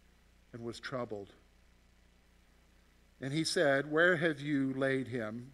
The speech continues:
And they said to him, "Lord, come and see." Jesus wept.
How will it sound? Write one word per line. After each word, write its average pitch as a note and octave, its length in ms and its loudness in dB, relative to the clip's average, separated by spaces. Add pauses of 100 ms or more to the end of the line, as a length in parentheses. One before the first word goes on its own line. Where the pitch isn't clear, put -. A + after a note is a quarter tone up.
And A2+ 120 -12
they A#2+ 100 -4
said B2 360 -6
to A#2+ 100 -6
him, A2+ 340 -8 (480)
"Lord, D3 440 0
come E3 200 -4
and E3 100 -8
see." D3+ 420 -4 (2500)
Jesus C#3 500 -2
wept. C3+ 440 -4